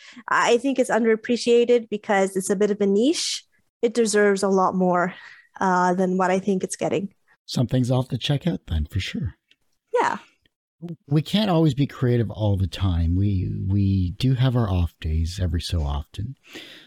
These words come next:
Speaker 2: Um, do you believe in a creative block?
Speaker 1: Yes and no. Like, there's different ways, uh, of interpreting creative block, I guess, 'cause,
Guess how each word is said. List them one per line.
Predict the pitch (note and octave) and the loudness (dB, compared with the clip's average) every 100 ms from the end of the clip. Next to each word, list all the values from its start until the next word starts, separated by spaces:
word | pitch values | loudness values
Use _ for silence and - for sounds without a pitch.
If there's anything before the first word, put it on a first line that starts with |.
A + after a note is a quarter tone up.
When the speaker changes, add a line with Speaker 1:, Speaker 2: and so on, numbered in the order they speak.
| - | -8
Speaker 2:
Um, | C3 B2 B2 B2+ G#2+ A#2 | -2 2 2 0 -2 -4
do | C3+ | 0
you | F3+ G3+ | 0 2
believe | E3+ C#3+ C#3+ D3 C3 | 2 4 4 2 2
in | B2+ B2+ C3 C3 C3 C#3 _ _ _ - | 2 4 2 2 0 -4 _ _ _ -4
a | A#2 A#2+ A2 | 0 0 -2
creative | - C3 C#3+ C#3 - | -2 0 0 0 -2
block? | A#2 C3+ D#2+ - - - _ - | -2 0 -2 -6 -20 -20 _ -8
Speaker 1:
Yes | G#3 - A3 G3 - - - - - - - - - - | -6 0 0 0 -2 -2 0 0 0 -2 -4 -6 -8 -2
and | G3+ F#3+ F#3+ F#3+ F#3 F3+ | 0 2 2 2 2 2
no. | F3+ G2 - - - _ - - | 2 0 -4 -8 -18 _ -6 -2
Like, | C4 | 0
there's | C#4+ C#4 | 2 2
different | E4+ G#4 D4+ | 0 0 2
ways, | A#3 A3 F#3 F#3 - - - | 2 4 4 2 0 -4 -2
uh, | F#3+ - | 0 0
of | G3 G3 | 0 0
interpreting | G3 - F#3+ F3+ F#3 | -2 -2 -2 0 0
creative | - F3+ F3+ F3+ | 0 -2 -2 -2
block, | E3+ F3 F3 | -2 -2 -2
I | |
guess, | E3+ F3 - | -2 -4 -2
'cause, | G3 F#3+ | -4 -2